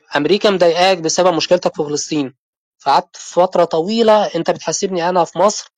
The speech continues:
على موقف أمريكا من قضية فلسطين. طب أنا مالي؟ هو أنا عمري دافعت عن م-، موقف أمريكا، عن مسيحي أمريكي مثلا اتعرض لمشكلة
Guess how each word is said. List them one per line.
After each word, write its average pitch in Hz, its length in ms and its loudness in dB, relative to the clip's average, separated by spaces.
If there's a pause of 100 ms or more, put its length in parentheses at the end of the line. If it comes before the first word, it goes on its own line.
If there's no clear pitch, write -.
(300)
على 143 120 2
موقف 185 340 0
أمريكا 165 340 -2
من 151 160 -4
قضية 143 200 -4
فلسطين. 135 500 -10 (380)
طب 131 100 -6
أنا 165 140 0
مالي؟ 185 360 -2 (640)
هو 143 120 2
أنا 170 80 2
عمري 180 320 4
دافعت 175 440 2
عن 139 400 0 (440)
م-، 170 60 -12 (420)
موقف 170 400 0
أمريكا، 151 760 0
عن 135 300 0
مسيحي 170 420 -2
أمريكي 165 340 -2
مثلا 165 360 0
اتعرض 156 360 0
لمشكلة 185 400 -6